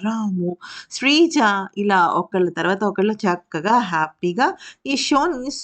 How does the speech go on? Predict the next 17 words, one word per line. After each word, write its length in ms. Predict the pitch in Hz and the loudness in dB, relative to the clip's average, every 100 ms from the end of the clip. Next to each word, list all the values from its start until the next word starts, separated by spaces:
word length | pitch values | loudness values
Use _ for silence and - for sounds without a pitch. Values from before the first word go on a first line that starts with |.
| - | -8
సూపర్ 400 | - 403 392 214 | 0 0 0 -4
డూపర్ 280 | 175 233 269 | -4 -6 -4
హిట్ 260 | 214 - | -4 -4
అయితే 220 | 151 214 | -6 -4
చేసేసారనమాట. 800 | 254 196 160 - 113 113 135 - - _ - - - | -4 -4 -6 -12 -12 -12 -20 -18 -20 _ -20 -12 -2
అయితే 340 | 320 - 254 269 277 - | -2 0 0 0 -2 -2
ఈ 100 | 285 294 | 0 0
ప్రోమో 420 | 294 277 294 320 | 0 0 2 0
చూసిన 400 | 311 262 262 226 | 0 -2 -2 -4
తర్వాత 440 | 214 190 202 190 247 | 0 2 2 0 -2
మీకు 240 | 220 202 | 0 0
అనిపించింది 580 | 185 190 233 233 214 190 | 0 0 -2 -2 0 0
ఒక్కటే 380 | 170 - 190 220 | -2 -6 -4 -2
ఒకటి, 360 | 175 - - - 175 | -4 -8 -20 -20 -2
"Where 420 | 208 226 220 165 | 2 4 2 -2
is 180 | 196 285 - | -4 -6 -8
తనూజ?" 420 | 202 170 143 139 | -6 -4 -4 -2